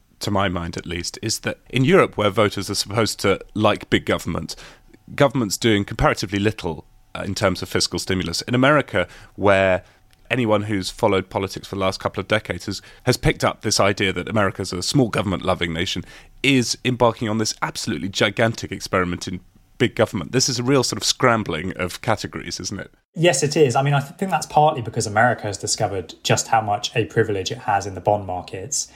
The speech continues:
Speaker 2: certainly versus Europe, where, you know, the fact that there's a currency union, the euro, complicates things,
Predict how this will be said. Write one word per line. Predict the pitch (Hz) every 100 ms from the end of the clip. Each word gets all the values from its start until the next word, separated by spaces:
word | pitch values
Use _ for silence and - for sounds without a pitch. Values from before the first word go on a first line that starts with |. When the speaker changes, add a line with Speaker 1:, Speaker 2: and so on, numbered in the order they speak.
| -
Speaker 2:
certainly | - 156 143
versus | 120 113 113 92
Europe, | 107 101 90 - -
where, | 95 92 87 - _ _ _
you | 135 101
know, | 87 82 -
the | 107
fact | - 123 101 -
that |
there's | 107 92
a |
currency | - 110 107 - 98
union, | 95 92 95 90 87 -
the | 104
euro, | 98 95 90 90
complicates | - - - - 95 -
things, | - 92 87 87 87 -